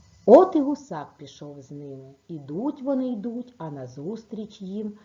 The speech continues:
півник-співунець, цер-, червоний гребінець. Поважно так ступає, кукуріку своє виспівує. «Куди, півнику, йдеш?» «Від зими лютої тікаю,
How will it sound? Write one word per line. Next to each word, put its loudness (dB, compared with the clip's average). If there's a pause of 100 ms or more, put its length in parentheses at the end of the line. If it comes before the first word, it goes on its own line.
(340)
півник-співунець, -4 (380)
цер-, -2
червоний 0
гребінець. -4 (340)
Поважно 0
так -10
ступає, -4 (300)
кукуріку -2 (840)
своє 0
виспівує. -6 (400)
«Куди, 2
півнику, 0
йдеш?» 0 (140)
«Від -2
зими -2
лютої 0
тікаю, -4